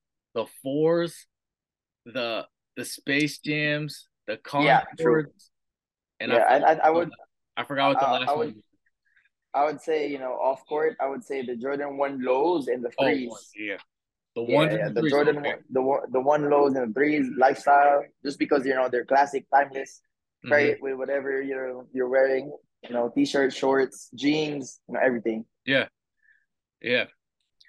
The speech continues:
Speaker 1: Okay, so if you were to take yourself, if you were to take yourself, say, to, like, the Drew League or a, or a big open run, and you can pick four of your former teammates,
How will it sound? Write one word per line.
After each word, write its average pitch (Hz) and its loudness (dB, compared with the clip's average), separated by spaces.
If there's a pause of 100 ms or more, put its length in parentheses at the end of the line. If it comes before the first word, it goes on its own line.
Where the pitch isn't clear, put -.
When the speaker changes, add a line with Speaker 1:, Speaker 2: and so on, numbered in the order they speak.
(300)
Speaker 1:
Okay, 127 0
so 131 0 (880)
if 120 -8
you 165 0
were 185 -2
to 165 -2
take 151 -4 (760)
yourself, 131 -4 (180)
if - -12
you 131 -8
were 135 -6
to 131 -10
take 127 -6
yourself, 120 -6 (260)
say, 117 -6
to, 117 -6
like, 120 -6
the 120 -10
Drew 123 -6
League 107 -10
or 120 -4
a, 117 -6 (100)
or 117 -8
a 113 -8
big 139 -2
open 135 -6
run, 117 -6
and 117 -12
you 127 -8
can 180 -12
pick - -8
four 135 -4
of 127 -4
your 117 -4
former 135 -4
teammates, 120 -8